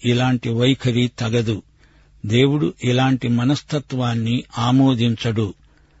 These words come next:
సామెతలు ఇరవై ఐదో అధ్యాయం ఎనిమిదో వచనం నుండి, "ఆలోచన లేకుండా వ్యాజ్యమాడటానికి పోవద్దు. నీ పొరుగువాడు నిన్ను అవమానపరచి, దాని అంతమందు నువ్వేం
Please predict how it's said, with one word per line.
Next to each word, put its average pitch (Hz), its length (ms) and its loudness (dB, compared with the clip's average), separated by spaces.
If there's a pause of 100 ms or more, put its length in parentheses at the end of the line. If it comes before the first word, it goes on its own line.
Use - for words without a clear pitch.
(140)
సామెతలు 131 640 2
ఇరవై 127 420 0
ఐదో 135 400 2
అధ్యాయం 120 680 0
ఎనిమిదో 127 520 2
వచనం 113 440 -4
నుండి, 110 420 -2 (600)
"ఆలోచన 139 640 2
లేకుండా 127 720 0 (400)
వ్యాజ్యమాడటానికి 120 1200 2
పోవద్దు. 123 680 0 (500)
నీ 117 120 2
పొరుగువాడు 127 840 0
నిన్ను 127 380 2 (120)
అవమానపరచి, 127 1080 -2 (520)
దాని 120 440 0 (120)
అంతమందు 127 920 2
నువ్వేం 127 460 2